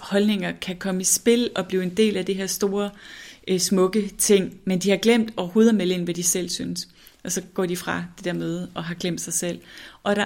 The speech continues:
er også sådan en, øh, et, et arbejde for de fleste nier med at forstå, hvor vigtigt det er, at de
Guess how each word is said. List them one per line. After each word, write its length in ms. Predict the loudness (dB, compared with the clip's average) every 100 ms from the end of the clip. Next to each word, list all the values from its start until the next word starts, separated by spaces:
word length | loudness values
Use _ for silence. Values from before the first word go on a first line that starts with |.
| 0
er 220 | 0 2
også 200 | 2 0
sådan 180 | -2 -2
en, 80 | -4
øh, 120 | -4 -8 -4
et, 240 | -4 -4 -2
et 140 | -2
arbejde 480 | 0 -2 -2 -2 -2
for 100 | -4
de 100 | -6
fleste 340 | -2 -2 0 -2
nier 200 | 0 -2
med 120 | -4
at 80 | -6
forstå, 320 | -4 0 0
hvor 100 | -2
vigtigt 420 | -4 -4 -4 -6
det 80 | -4
er, 140 | -2 -4
at 160 | -6
de 60 | -8